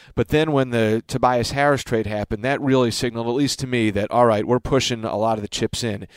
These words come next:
Did you expect that to be the case by the end of this season? Did you feel like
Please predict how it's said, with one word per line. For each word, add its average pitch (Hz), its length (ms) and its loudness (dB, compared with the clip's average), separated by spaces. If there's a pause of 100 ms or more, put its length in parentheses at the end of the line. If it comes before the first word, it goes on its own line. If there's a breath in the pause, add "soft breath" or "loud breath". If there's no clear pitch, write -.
(240 loud breath)
Did 127 140 -4
you 202 60 4
expect - 440 -2
that 185 180 0
to - 80 -14
be 180 60 -2
the 175 100 -4
case 165 480 -4
by 151 240 2
the 143 160 -2
end 147 140 -2
of 135 100 -6
this 139 160 0
season? 143 320 -2
Did 113 100 -10
you 113 80 0
feel 143 300 0
like 131 280 0